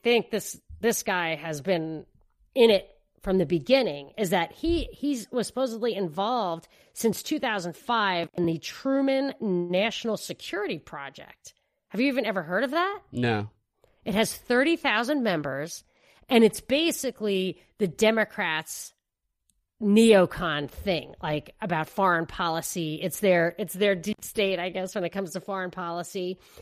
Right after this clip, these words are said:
Speaker 1: And it was founded by a woman named Rachel Kleinfeld, who looks like she's the same age as Mayor Pete.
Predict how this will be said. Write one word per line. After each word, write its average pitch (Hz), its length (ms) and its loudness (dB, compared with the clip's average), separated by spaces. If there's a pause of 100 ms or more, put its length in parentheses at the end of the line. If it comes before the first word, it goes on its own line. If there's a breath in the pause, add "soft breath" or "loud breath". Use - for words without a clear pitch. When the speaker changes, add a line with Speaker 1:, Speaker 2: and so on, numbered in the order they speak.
(260 loud breath)
Speaker 1:
And 226 100 2
it 226 40 8
was 214 180 6
founded 220 840 0
by 196 200 4
a 190 80 2
woman 226 320 0
named 208 180 2
Rachel 196 400 -4
Kleinfeld, 254 600 0
who 175 280 -2
looks 226 380 0
like 185 180 -2
she's 156 240 -6
the 165 80 -6
same 196 320 -4
age 170 240 -2
as 160 140 -8
Mayor 156 220 -4
Pete. 180 460 -8